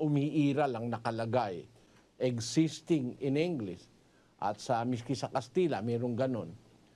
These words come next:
Bakit tayo binubuhay ng Diyos? Yun ang atin naman pong tanong.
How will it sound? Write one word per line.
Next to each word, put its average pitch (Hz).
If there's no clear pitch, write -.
Bakit 262
tayo 190
binubuhay 135
ng 190
Diyos? 160
Yun 165
ang 170
atin 139
naman 123
pong 113
tanong. 160